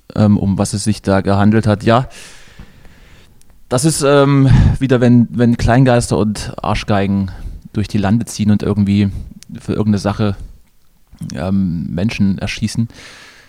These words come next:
Ähm, ja, ich glaube, da wurde auch schon alles zugesagt und ist natürlich zu verurteilen, ähm,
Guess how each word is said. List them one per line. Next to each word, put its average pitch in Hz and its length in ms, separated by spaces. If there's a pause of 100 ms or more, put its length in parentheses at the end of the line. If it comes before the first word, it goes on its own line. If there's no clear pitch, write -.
(800)
Ähm, 101 500 (720)
ja, 107 240
ich 110 120
glaube, 139 200
da 139 80
wurde 139 200
auch 110 80
schon - 140
alles 120 300
zugesagt 113 760 (100)
und - 440
ist - 260
natürlich 107 280
zu - 80
verurteilen, 101 640
ähm, 95 380